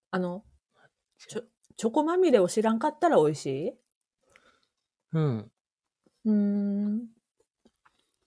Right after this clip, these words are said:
Speaker 1: うん。
Speaker 2: なんていうやつだ。あ、これだ。
Speaker 1: え？
Speaker 2: しっとり食感のガトーショコラ風チョコ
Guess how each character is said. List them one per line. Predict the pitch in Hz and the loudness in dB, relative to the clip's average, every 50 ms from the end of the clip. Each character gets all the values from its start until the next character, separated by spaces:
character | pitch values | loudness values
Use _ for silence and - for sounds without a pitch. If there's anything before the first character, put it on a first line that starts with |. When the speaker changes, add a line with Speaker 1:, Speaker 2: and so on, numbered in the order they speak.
| _ _ _ - - _ _ _ _ _ _ _ _ _ _ _ _ _ _ _ _ _ _ _ _ _ _ _ _ _ - _ _ _ - | _ _ _ -20 -20 _ _ _ _ _ _ _ _ _ _ _ _ _ _ _ _ _ _ _ _ _ _ _ _ _ -20 _ _ _ -6
Speaker 1:
う | 190 | -6
ん。 | 170 160 156 165 - _ _ _ _ _ _ - - _ _ _ _ _ _ _ _ _ _ _ _ _ _ _ _ _ _ _ _ _ _ _ _ _ _ _ _ _ _ _ _ _ _ _ _ _ _ _ _ _ _ _ | -6 -6 -8 -12 -14 _ _ _ _ _ _ -20 -20 _ _ _ _ _ _ _ _ _ _ _ _ _ _ _ _ _ _ _ _ _ _ _ _ _ _ _ _ _ _ _ _ _ _ _ _ _ _ _ _ _ _ _
Speaker 2:
な | 127 127 | -12 -12
ん | 131 147 165 - _ | -12 -12 -14 -16 _
て | - 135 | -10 -8
い | 120 110 107 104 104 | -8 -8 -10 -12 -14
う | |
や | 104 104 | -14 -16
つ | _ _ _ _ _ _ _ _ _ _ _ _ _ _ _ _ _ _ _ _ _ _ _ _ _ _ _ _ _ _ _ _ _ _ _ _ _ _ _ _ _ _ _ _ _ _ _ _ _ _ _ _ _ _ - | _ _ _ _ _ _ _ _ _ _ _ _ _ _ _ _ _ _ _ _ _ _ _ _ _ _ _ _ _ _ _ _ _ _ _ _ _ _ _ _ _ _ _ _ _ _ _ _ _ _ _ _ _ _ -12
だ。 | 123 | -12
あ、 | 107 - _ | -12 -12 _
こ | - 123 117 | -8 -8 -6
れ | 117 117 | -6 -6
だ。 | 113 107 110 - _ _ _ _ _ _ _ - 143 | -8 -10 -12 -16 _ _ _ _ _ _ _ -12 -10
Speaker 1:
え？ | 160 | -6
Speaker 2:
し | 160 170 151 | -4 -4 -4
っ | 139 | -4
と | - - 156 147 | -4 -2 -2 0
り | 151 147 | 0 0
食 | - - 185 190 - _ | 0 0 -2 -2 -2 _
感 | - 165 160 151 | -2 0 0 0
の | 143 135 | 0 0
ガ | 117 123 117 | 0 -2 -2
ト | - - 123 120 117 | -2 -2 -2 -2 -2
ー | |
シ | - - 123 | -2 -4 -8
ョ | |
コ | - - 127 120 | -6 -4 -4 -2
ラ | 120 120 107 | -2 -4 -4
風 | 95 117 117 113 113 110 | -4 -4 -4 -4 -4 -4
チ | - - 120 | -6 -8 -10
ョ | - | -8
コ | - - 117 117 123 - - | -6 -6 -4 -4 -4 -8 -12